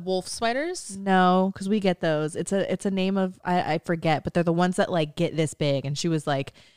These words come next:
Speaker 2: "There's probably one in my room right now. Like, they're all
Speaker 1: Oh.
Speaker 2: over the house." I would, yeah. And she said she, like, pulled up to her driveway one night and, like, the headlights <laughs> were right on a big spider, literally the size of her palm. And I was like, "How?" I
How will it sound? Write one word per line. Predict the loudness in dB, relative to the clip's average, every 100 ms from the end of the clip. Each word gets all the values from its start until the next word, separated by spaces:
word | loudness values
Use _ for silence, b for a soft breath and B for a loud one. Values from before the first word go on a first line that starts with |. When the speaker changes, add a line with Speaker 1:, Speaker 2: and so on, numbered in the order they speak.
| b b
Speaker 2:
"There's | 0 2
probably | 2 2 4
one | 2
in | 2
my | 2
room | 2 4
right | 2 2
now. | 0 0
Like, | -2 -2
they're | -4 2
all | 4 6
Speaker 1:
Oh. |
Speaker 2:
over | 4
the | 2
house." | 2 4 4 2 0 -8 -14 _ _ -20 -8
I | 0 2
would, | 2
yeah. | 4 4 4 -2 b b b _
And | 0 2
she | 2
said | 4 4
she, | 6
like, | 6 4
pulled | 2 4
up | 4 4
to | 4
her | 6
driveway | 6 6 6 6
one | 4 4
night | 2 2
and, | 2 2
like, | 0 0
the | -2
headlights | 2 2 2 0 0 -2 -6 0
<laughs> |
were | 6 6 8 6
right | 6 8 8
on | 8 4 4
a | 2
big | 4 2 2
spider, | 2 4 6 6 4
literally | 4 4 6 4
the | 2
size | 2 2 2
of | 0
her | -4
palm. | 0 0 0 -4 -8 -12 _ _ _ 2
And | 4
I |
was | 6
like, | 4
"How?" | 2 0 0 -2
I | -8 -6 -6